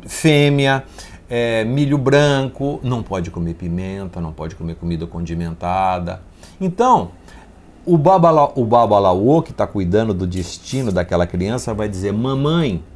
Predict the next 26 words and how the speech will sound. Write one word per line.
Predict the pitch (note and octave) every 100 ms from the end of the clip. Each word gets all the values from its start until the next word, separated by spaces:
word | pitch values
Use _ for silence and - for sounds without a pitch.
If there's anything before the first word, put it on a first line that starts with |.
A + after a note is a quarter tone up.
| - - - -
o | A2
seu | G2+ - A#2+
filho | F2 - C3 D#3 A2+
tem | - C3 B2+
quizila | - G3 C#3+ A#2+ D3+ D#3+ G3 G#3+ - - - - - - -
com | D3+ C#3+
esse | C#3+ C#3+ E3+
tipo | - D#3+ C#3+
de | D3
alimento. | D#3+ D#3+ A2+ F#2+ - - - F3+
Tem, | F3+ E3+ - - - -
tem | F#3+
conf-, | - G#3 G#3 E3+
n-, | F3+ F3
n-, | E3+ G3+ G#3+
não | G#3 B3
se, | - G#3
não, | A3
não | A3 A#3+
se | A#3+ B3+
ajusta | G3+ E3 G#3+ E4 - -
a | D#3+
esse | D3 -
tipo | D3 C3+
de | C#3
alimento." | C#3+ C#3 F#2 D2